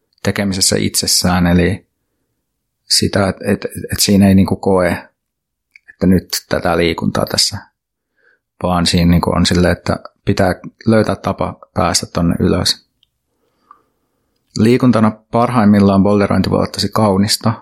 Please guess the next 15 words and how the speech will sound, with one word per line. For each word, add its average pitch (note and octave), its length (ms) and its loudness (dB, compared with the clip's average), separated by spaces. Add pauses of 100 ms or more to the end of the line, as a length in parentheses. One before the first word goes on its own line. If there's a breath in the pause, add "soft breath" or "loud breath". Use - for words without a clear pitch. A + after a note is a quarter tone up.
(220)
Niissä G2+ 260 2
liikkeissä A2+ 480 0
on F#2 60 2
semmoista G2 280 0
sulavuutta, G2 580 -2
jota F2+ 220 0
vois - 380 0
verrata F#2+ 300 0
tanssiin. F#2+ 880 0 (840 loud breath)
Ja G2+ 80 0
se G#2+ 160 2
edellyttää G#2 540 0
myös G2 220 4
eräänlaista G2 560 0
holistista, G2+ 840 -2